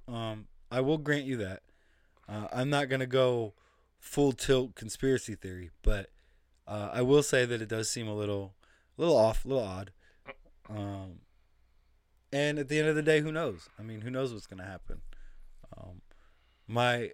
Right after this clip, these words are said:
I would just encourage people to, uh, again, do your research and, uh, get right with your, your God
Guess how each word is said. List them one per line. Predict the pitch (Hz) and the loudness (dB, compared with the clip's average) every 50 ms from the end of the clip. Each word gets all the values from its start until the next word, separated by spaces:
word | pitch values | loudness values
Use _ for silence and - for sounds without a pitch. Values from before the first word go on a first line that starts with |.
| - _ | -10 _
I | 117 123 | -4 -2
would | 127 127 117 | 0 0 0
just | 113 107 - | -2 -4 -4
encourage | 117 110 104 - - 117 113 110 101 101 107 - _ _ _ - | -6 -8 -4 -2 0 0 0 0 -2 -6 -12 -18 _ _ _ -2
people | - 120 113 107 110 107 101 | -2 -2 0 0 -4 -6 -6
to, | - - - 110 107 101 98 | -8 -6 -6 -4 -2 -2 -2
uh, | 95 92 90 87 80 - _ _ _ _ _ _ _ _ _ _ _ _ _ _ - - | -2 -4 -6 -8 -10 -16 _ _ _ _ _ _ _ _ _ _ _ _ _ _ -10 -8
again, | 117 113 143 135 110 92 | -2 0 2 2 2 0
do | 92 110 | -2 -2
your | 123 139 135 | -2 0 0
research | 127 147 160 - - 107 101 110 - - - - _ _ _ _ _ _ _ _ _ _ _ _ - | -2 -2 -2 -2 -2 -4 -4 -6 -8 -14 -20 -20 _ _ _ _ _ _ _ _ _ _ _ _ -6
and, | 113 113 113 113 110 110 110 110 113 110 | -2 0 0 2 2 0 0 -2 -4 -2
uh, | 110 110 110 110 85 | -2 -2 -2 -4 -4
get | 101 101 131 139 120 | -4 -2 -2 0 2
right | 127 135 135 113 | 2 2 2 0
with | 117 - - | -4 -6 -4
your, | 117 110 110 110 101 - _ _ _ - | -4 -4 -4 -4 -8 -12 _ _ _ -12
your | 104 104 110 110 107 | -8 -6 -6 -4 -6
God | 95 90 - 107 117 131 123 98 87 - | -8 -8 -6 -4 -2 -2 -2 -4 -8 -12